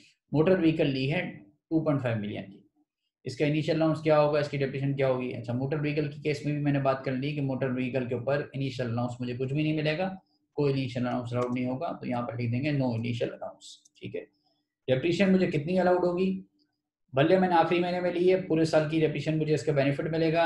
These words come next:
ये टू पॉइंट फ़ाइव मिलियन है। अच्छा, depreciation का rate यहाँ पर दिया हुआ है Motor vehicle का, फिफ्टीन परसेंट है, टू पॉइंट फ़ाइव मिलियन का जो है वो फिफ्टीन परसेंट, ये बन जाएगा थ्री पॉइंट सेवन फ़ाइव मिलियन, ये as a tax expense मुझे पहले साल में अलाउड हो जाएगा।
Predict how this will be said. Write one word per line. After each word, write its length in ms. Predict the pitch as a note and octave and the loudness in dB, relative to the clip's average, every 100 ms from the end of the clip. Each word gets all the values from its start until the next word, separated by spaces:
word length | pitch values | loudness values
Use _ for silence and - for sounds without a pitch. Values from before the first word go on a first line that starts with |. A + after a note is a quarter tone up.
| D#3 | 2
ये 80 | C#3 | -2
टू 160 | D3 D3 | -2 -2
पॉइंट 200 | D#3 C#3+ | 0 0
फ़ाइव 220 | C3+ C#3+ | 0 0
मिलियन 280 | D3 D3+ D#3 | 0 0 2
है। 120 | D#3+ D3+ | 2 0
अच्छा, 180 | C#3 B2 | -4 -4
depreciation 440 | B2 C#3 C3+ C#3+ | -4 -2 -2 -2
का 80 | C#3 | 0
rate 220 | C3+ C3 | 0 0
यहाँ 180 | C3 B2+ | -2 -2
पर 180 | B2 A#2 | -4 -4
दिया 180 | B2 C3+ | 0 2
हुआ 180 | C#3+ D3 | 2 2
है 120 | D3 | 0
Motor 200 | C#3 C#3+ | -2 -2
vehicle 300 | C#3 C#3 C#3+ | -2 -2 -4
का, 120 | D3 D3 | -4 -6
फिफ्टीन 340 | A#2+ D3 D#3 | -8 -6 -4
परसेंट 320 | D3+ - C#3 | -4 -4 -2
है, 60 | D3 - _ _ _ _ _ | -4 -6 _ _ _ _ _
टू 100 | D#3 | -4
पॉइंट 220 | D#3 D#3 - | 0 0 2
फ़ाइव 200 | C#3+ C#3+ | 0 2
मिलियन 260 | C#3 C#3+ | 2 2
का 120 | C#3 C3+ | 0 -2
जो 160 | C3 | 0
है 60 | C3+ | 0
वो 120 | C3+ | -2
फिफ्टीन 360 | - _ D3+ C#3+ | -8 _ -6 -2
परसेंट, 360 | C3+ B2+ C#3 | -4 -2 -4
ये 100 | C3 | -4
बन 160 | B2+ B2 | -4 -2
जाएगा 260 | B2+ C3 C3+ | -4 -4 -6
थ्री 260 | - D3 E3 | -4 -2 0
पॉइंट 200 | C#3+ C3 | 0 -2
सेवन 320 | - C#3+ - | 0 -2 -2
फ़ाइव 180 | C#3+ C3 | -2 0
मिलियन, 360 | A#2+ B2 F3 - _ _ _ _ - | 0 0 0 -4 _ _ _ _ -6
ये 180 | C#3+ C#3 | 0 0
as 60 | |
a 120 | C3+ - | 0 -2
tax 260 | D3+ - | -4 -4
expense 380 | B2 - A#2+ A#2 | -8 -4 -4 -2
मुझे 160 | A#2 D3 - _ _ A#2 | -2 -4 -6 _ _ -2
पहले 160 | A#2+ | 0
साल 220 | A#2 A2+ D3 | 0 0 -2
में 80 | |
अलाउड 360 | - - A#2+ A#2 | -6 -2 0 0
हो 80 | G#2+ | -2
जाएगा। 300 | A2 A2+ | -4 -6